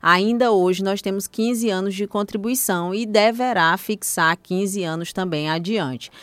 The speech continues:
Só que agora você atrela os dois critérios, a idade e o tempo.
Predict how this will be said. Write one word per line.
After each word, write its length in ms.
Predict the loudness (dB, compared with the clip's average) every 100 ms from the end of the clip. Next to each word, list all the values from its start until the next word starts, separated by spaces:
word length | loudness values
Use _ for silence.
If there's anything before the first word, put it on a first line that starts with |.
| -20 -6
Só 240 | 2 2
que 80 | 4
agora 300 | 4 6 6
você 260 | 2 2
atrela 540 | 0 0 6 6 8 4
os 80 | 4
dois 300 | 2 2 0
critérios, 680 | -6 0 2 2 0 -4 2
a 180 | 4 4
idade 640 | 4 4 4 4 0 -4 -2
e 180 | 0 0
o 60 |
tempo. 500 | 0 0 -2 -4 -10